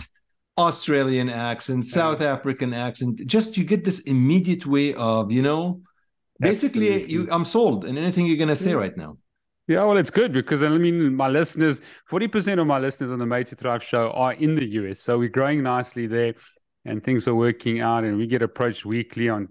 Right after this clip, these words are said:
Speaker 2: getting guests on the show. So I love the U S. I've been at least twenty-five times. My mentors in Fort Myers, uh, Florida. He's been my mentor for the last thirteen years, and it's been just such a privilege to go in the U S where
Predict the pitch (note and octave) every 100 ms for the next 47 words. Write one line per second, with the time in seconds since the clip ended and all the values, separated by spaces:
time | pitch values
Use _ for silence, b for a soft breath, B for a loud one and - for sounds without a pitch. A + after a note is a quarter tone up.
0 | _ - A2+ A2+ A#2 A#2 - A2+ G#2+ -
1 | A#2+ A2 G#2+ B2 A#2+ B B B A2+ C#3+
2 | C3+ C#3+ C3 C3+ C3 B2+ G#2+ G#2+ A#2+ G#2
3 | G#2+ C#3+ - - C3 A#2+ B2+ A#2+ A#2 -
4 | A#2+ A#2+ A#2+ G2+ G#2+ G#2+ B2 C3 B2+ G#2+
5 | G#2 - B2 - A#2+ B2 A#2+ G#2+ - B
6 | B B - G#2 G2 B2+ C3 C3 B2 A#2+
7 | A2+ G2+ G2 A#2 A2 A2 A2 - - G#2+
8 | G#2 - - B2+ A#2 B2+ A#2 A#2 A#2 A2
9 | A2 G#2+ - B2 A2 C3+ - C3+ B2+ -
10 | B2 A#2 A2+ - A2 A#2+ A2+ G#2+ B2 B2
11 | A#2+ A2 B2 A#2+